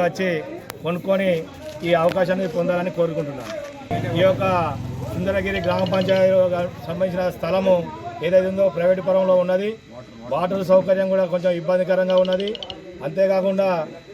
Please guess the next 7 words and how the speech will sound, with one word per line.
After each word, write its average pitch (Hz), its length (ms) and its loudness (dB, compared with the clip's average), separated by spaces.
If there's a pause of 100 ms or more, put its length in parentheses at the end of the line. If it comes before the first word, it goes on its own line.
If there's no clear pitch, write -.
(140)
ఇక్కడ 185 180 4 (480)
లైటింగ్ 196 420 0 (420)
తెల్లారగట్ల 190 520 4 (180)
ఒంటి 175 200 -2
గంటకు, 190 320 0
రెండు 180 160 -2
గంటలకు 185 240 0